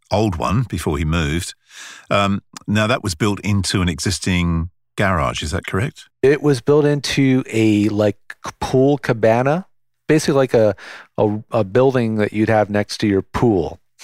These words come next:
Speaker 1: Which it was,
Speaker 2: <laughs>
Speaker 1: next to his
Speaker 2: Yeah,
Speaker 1: pool.
Speaker 2: that's
Speaker 1: Yeah.
Speaker 2: exactly what it was.
Speaker 1: <laughs>
Speaker 2: And, uh, that one was unique in that it was a building with an addition. And the portion we were adding on, the portion where the studio was going in was,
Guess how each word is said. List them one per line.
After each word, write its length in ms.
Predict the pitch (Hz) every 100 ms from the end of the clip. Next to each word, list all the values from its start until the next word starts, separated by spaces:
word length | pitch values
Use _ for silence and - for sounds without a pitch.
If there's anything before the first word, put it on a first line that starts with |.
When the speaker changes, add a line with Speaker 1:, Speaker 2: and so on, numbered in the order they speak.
| -
Speaker 1:
Which 240 | 143 95
it 100 | -
was, 360 | - 98 - 123
Speaker 2:
<laughs> 60 | 98
Speaker 1:
next 180 | 101 -
to 40 |
his 120 | 98 165
Speaker 2:
Yeah, 80 |
Speaker 1:
pool. 260 | - 82 - -
Speaker 2:
that's 220 | 127 123
Speaker 1:
Yeah. 40 |
Speaker 2:
exactly 380 | 113 117 113 117
what 120 | 117
it 40 | 117
was. 260 | 131 101 - 120
Speaker 1:
<laughs> 140 | - -
Speaker 2:
And, 320 | 117 120 117
uh, 300 | 113 110 110 - -
that 260 | 120 127
one 180 | 147 139
was 180 | 120 107
unique 380 | 110 110 127 -
in 120 | 104
that 280 | 101 101 - _ _ _ -
it 180 | 110 -
was 480 | 107 107 101 95 - _ _ _ -
a 100 | 110
building 400 | 95 127 139 127
with 160 | 107
an 80 | 107
addition. 580 | 101 90 117 113 82 - _ _ _ - - - _
And 220 | 110 107
the 60 | 101
portion 760 | - - 135 139 139 117 110
we 120 | 104
were 220 | 107 101 -
adding 340 | 104 107 101
on, 280 | 101 110 120 _
the 100 | 107
portion 400 | - 135 131 120
where 100 | 101
the 60 | 92
studio 340 | - 143 127
was 120 | 101
going 280 | 101 98 95
in 160 | 95 95
was, 260 | 95 87